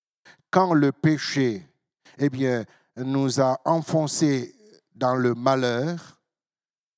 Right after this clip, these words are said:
dans les souffrances, les maladies et les violences et tout le reste qu'il y a encore dans ce monde,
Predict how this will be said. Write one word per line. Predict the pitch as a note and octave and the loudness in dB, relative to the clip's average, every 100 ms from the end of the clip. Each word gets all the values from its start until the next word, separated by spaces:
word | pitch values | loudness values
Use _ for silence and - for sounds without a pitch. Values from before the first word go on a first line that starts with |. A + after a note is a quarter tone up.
| - | -6
dans | B2 | -4
les | B2+ | -4
souffrances, | B2+ D3 C#3+ C3 C#3+ F3 - - _ _ _ | -4 -4 -4 -4 -6 -8 -14 -16 _ _ _
les | B2 B2 | -8 -6
maladies | C3 C#3+ C#3 B2 B2+ E3+ - _ _ _ _ _ | -2 0 -2 -2 -8 -10 -14 _ _ _ _ _
et | C3 B2+ B2+ - _ _ _ _ | -6 -4 -6 -10 _ _ _ _
les | C#3+ C3 | -6 -6
violences | B2 D3+ D3 D#3+ D#3 | -2 -2 0 -2 -4
et | C#3 | -6
tout | - | -2
le | D3 | -2
reste | C3 D#3 - | -2 -4 -6
qu'il | C3+ A#2+ | -10 -8
y | C3+ | -6
a | |
encore | B2+ C#3 B2+ | -6 -6 -6
dans | A2+ | -6
ce | - | -6
monde, | A2+ G#2+ C3 | -8 -8 -12